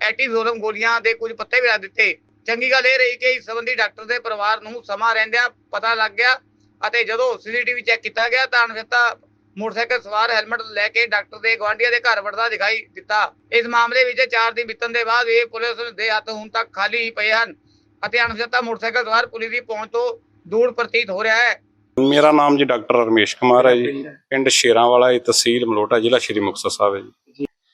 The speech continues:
Speaker 2: ਇਹ ਚੌਦਾਂ ਤਰੀਕ ਨੂੰ ਮੇਰੀ ਮਦਰ ਦਾ ਭੋਗ ਸੀਗਾ ਜੀ, ਪਿਛਲੇ ਪਿੰਡ ਹਬੋਰ ਕੋਲ ਢਾਬਾ ਕੋਕਰੀਆਂ ਜੀ। ਅਸੀਂ ਤਾਂ ਸਾਰਾ ਪਰਿਵਾਰ ਉੱਥੇ ਗਏ ਹੋਏ ਸੀਗੇ ਜੀ।
Speaker 3: ਜੀ।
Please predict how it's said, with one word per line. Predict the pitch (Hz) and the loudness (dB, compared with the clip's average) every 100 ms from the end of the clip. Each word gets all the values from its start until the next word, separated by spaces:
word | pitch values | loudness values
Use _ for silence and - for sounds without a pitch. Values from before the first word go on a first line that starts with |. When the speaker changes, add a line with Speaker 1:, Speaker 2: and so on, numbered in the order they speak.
| _ - | _ -4
Speaker 2:
ਇਹ | 143 | 0
ਚੌਦਾਂ | 147 143 151 | 4 4 4
ਤਰੀਕ | 151 | 6
ਨੂੰ | 151 | 6
ਮੇਰੀ | 143 | 6
ਮਦਰ | 143 139 135 | 6 4 4
ਦਾ | 139 | 2
ਭੋਗ | 135 123 95 | 4 4 4
ਸੀਗਾ | - 120 | 2 2
ਜੀ, | 120 | 2
ਪਿਛਲੇ | 107 - 117 | 0 0 0
ਪਿੰਡ | 117 107 101 | 2 0 2
ਹਬੋਰ | 107 120 | 4 4
ਕੋਲ | - 104 | 0 0
ਢਾਬਾ | 110 98 98 | 0 0 0
ਕੋਕਰੀਆਂ | 104 - 113 117 | 0 0 2 2
ਜੀ। | |
ਅਸੀਂ | 127 151 | 2 2
ਤਾਂ | |
ਸਾਰਾ | 139 139 135 | 2 4 2
ਪਰਿਵਾਰ | 135 131 127 | 4 4 4
ਉੱਥੇ | 113 - 107 | 2 0 2
ਗਏ | 110 | 2
ਹੋਏ | 110 98 | 2 -2
ਸੀਗੇ | 98 95 | -6 -10
ਜੀ। | 92 98 | -12 -12
Speaker 3:
ਜੀ। | - | -14